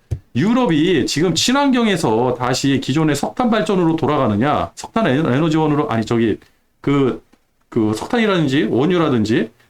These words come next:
이런, 어, 에너지원으로 돌아오느냐, 그건 아니에요. 지금 급하니까 석탄이라든지 이런 쪽, 기름이라든지 땅속에서 나오는 거, 이런 것들을 쓰고 있는데 지금 친환경에다가 돈을 또 엄청나게 쏟아붓고 있어요. 여기다가, 어,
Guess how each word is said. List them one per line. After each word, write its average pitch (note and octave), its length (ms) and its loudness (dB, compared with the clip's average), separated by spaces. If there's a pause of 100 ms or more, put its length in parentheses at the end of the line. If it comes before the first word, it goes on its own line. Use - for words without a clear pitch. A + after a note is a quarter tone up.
(200)
이런, E3 380 0 (240)
어, B2 240 0
에너지원으로 F#3 600 0
돌아오느냐, D3 720 0
그건 A3 260 0
아니에요. A#2+ 260 0
지금 G#3+ 240 -2
급하니까 D#3 880 -2 (260)
석탄이라든지 A3+ 760 0
이런 D#3+ 200 2
쪽, D#3 300 0
기름이라든지 D3 800 0
땅속에서 G3+ 380 0
나오는 B2+ 300 0
거, G#2+ 240 -2 (280)
이런 A#3 200 2
것들을 A#3 540 0
쓰고 B3 280 -2
있는데 D3+ 440 0
지금 D#3+ 240 0
친환경에다가 B3+ 720 0
돈을 F#3+ 300 -2
또 C#3+ 220 0
엄청나게 D4+ 420 0
쏟아붓고 G#3+ 380 0
있어요. B2 240 -2
여기다가, G2+ 360 -2 (520)
어, F#2+ 220 -4